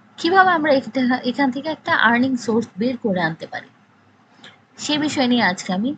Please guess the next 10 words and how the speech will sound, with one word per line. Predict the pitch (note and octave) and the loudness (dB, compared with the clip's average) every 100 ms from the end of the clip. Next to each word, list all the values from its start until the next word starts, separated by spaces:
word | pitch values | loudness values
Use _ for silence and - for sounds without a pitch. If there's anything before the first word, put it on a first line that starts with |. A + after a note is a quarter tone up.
| - | -6
আলোচনা | F3+ F#3+ G3 D#3+ E3 | -4 -4 -2 -4 -6
করব। | F3 - - _ _ _ - - - - - | -10 -16 -20 _ _ _ -20 -18 -16 -14 -2
তা | C#4+ - | -2 0
আমি | A3 B3+ D4+ | 2 2 0
যদি | E4 B3+ G3+ C4 | -2 -2 -2 -4
আমরা | F#3+ G3+ E3 G#3+ D4 _ _ _ _ _ _ _ _ _ _ _ _ _ _ _ _ _ _ _ _ _ _ _ _ _ _ F5+ F#5 - - - - - - _ _ - A#3 | -4 -2 0 -2 -6 _ _ _ _ _ _ _ _ _ _ _ _ _ _ _ _ _ _ _ _ _ _ _ _ _ _ _ -20 -20 -20 -18 -12 -10 -12 _ _ -4 0
Amazon-এর | C4+ D4+ D#4+ D#4+ C#4 | 2 0 -2 -4 0
ওয়েবসাইটে | A#3+ C4+ - E4 C4+ | 2 0 -4 -6 -6
চলে | D4+ G#3+ F3 E3+ | -4 -4 -2 -4
যাই, | E3 B3+ | -6 -8